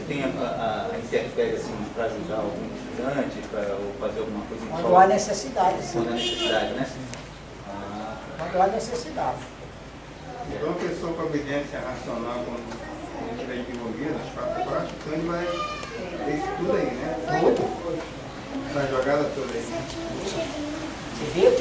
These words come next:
Speaker 2: que é o conhecimento racional.
Speaker 3: É, muito, né?
Speaker 2: Por quê? Porque nós somos mais sofredores. Nós não tinha culpa, nós era planície. Tava prontinha, mas não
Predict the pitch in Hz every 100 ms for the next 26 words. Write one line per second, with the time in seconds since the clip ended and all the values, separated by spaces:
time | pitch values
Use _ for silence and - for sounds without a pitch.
0 | 254 220 190 226 226 262 - - 214 208
1 | - 165 175 - 175 151 - - - -
2 | - - - - 135 151 - - - 175
3 | - 151 151 330 - - - 294 - -
4 | 202 - - - - - 214 202 196 220
5 | 214 226 220 - 175 196 - 214 202 -
6 | - 226 226 - - - - - - -
7 | - - - 208 208 - 185 208 220 233
8 | 226 - 180 180 160 160 - 156 156 190
9 | 196 208 180 180 - - - - - -
10 | - - - - - 160 - 220 214 -
11 | 320 330 302 208 - - - - - -
12 | 151 151